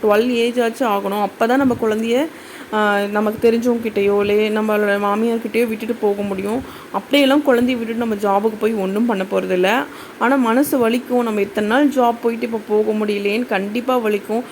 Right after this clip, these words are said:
நான்லாம் கண்டினியூஸா ஜாப் போயிட்டு, ஆ, தொடர்ந்து வந்து இது ஜாப் போயிட்டு சேலரி வாங்கிட்டு அந்த மாதிரி ஒரு அப்பா அம்மா கூட வந்து ரொம்ப ஹாப்பியான லைஃப் வாழ்ந்துட்டு, இப்ப ஹஸ்பண்ட் நான்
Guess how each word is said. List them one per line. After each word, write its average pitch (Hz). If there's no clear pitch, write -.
நான்லாம் 254
கண்டினியூஸா 294
ஜாப் 233
போயிட்டு, 247
ஆ, 220
தொடர்ந்து 311
வந்து 254
இது 220
ஜாப் 233
போயிட்டு 240
சேலரி 220
வாங்கிட்டு 233
அந்த 226
மாதிரி 240
ஒரு 240
அப்பா 208
அம்மா 226
கூட 220
வந்து 214
ரொம்ப 233
ஹாப்பியான 247
லைஃப் 247
வாழ்ந்துட்டு, 220
இப்ப 254
ஹஸ்பண்ட் 226
நான் 240